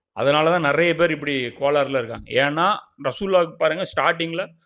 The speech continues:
ஃபுல் நைட் நிக்க சொல்லி உத்தரவு. அதுக்கப்புறம் அல்லாஹ் என்னங்கிறான், வேலை ஜாஸ்தியாகி போச்சு, ஒரு ஹாஃப் நைட் நின்னுக்கும். கடைசி, கடைசியா ஒன் தேர்ட் கீழே கிடையவே கிடையாது.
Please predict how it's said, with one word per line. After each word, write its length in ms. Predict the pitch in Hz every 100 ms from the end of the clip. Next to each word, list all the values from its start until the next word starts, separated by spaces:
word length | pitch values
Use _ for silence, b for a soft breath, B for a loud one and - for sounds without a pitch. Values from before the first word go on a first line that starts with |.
| _ -
ஃபுல் 180 | 180
நைட் 240 | 185 190 190
நிக்க 260 | 175 165
சொல்லி 220 | 170 170 165
உத்தரவு. 520 | 156 139 120 95 _ - _ -
அதுக்கப்புறம் 540 | 120 160 170 180 175
அல்லாஹ் 120 | 160
என்னங்கிறான், 380 | 160 156 156 160
வேலை 280 | 135 143 135
ஜாஸ்தியாகி 380 | 135 - 143 135
போச்சு, 200 | 127 214
ஒரு 120 | 143
ஹாஃப் 220 | 117 127
நைட் 220 | 135 127
நின்னுக்கும். 540 | 120 113 104 98 - _ _
கடைசி, 380 | 120 180 170
கடைசியா 460 | 160 156 147 151 117
ஒன் 160 | 107 139
தேர்ட் 380 | 147 165 160
கீழே 240 | - 170 180
கிடையவே 460 | 147 110 135 156
கிடையாது. 300 | 143 135 110